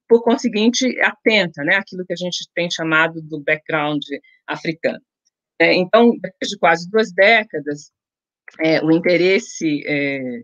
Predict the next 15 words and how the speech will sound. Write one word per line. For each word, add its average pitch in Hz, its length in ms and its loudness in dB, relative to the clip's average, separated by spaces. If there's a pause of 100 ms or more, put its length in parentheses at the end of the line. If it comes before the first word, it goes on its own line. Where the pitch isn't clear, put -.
(320)
é, 123 300 -10 (1040)
interesses 180 640 4
e 156 80 -6
pesquisas, 185 720 -6
né, 202 180 0
que, - 800 -18
é, 123 140 -6 (280)
que 151 80 -10
aconteceram 156 520 -4
no 151 100 0
âmbito 151 240 -4
desse 160 220 -6
centro, 196 560 0
né, 214 320 2
eu, 156 120 0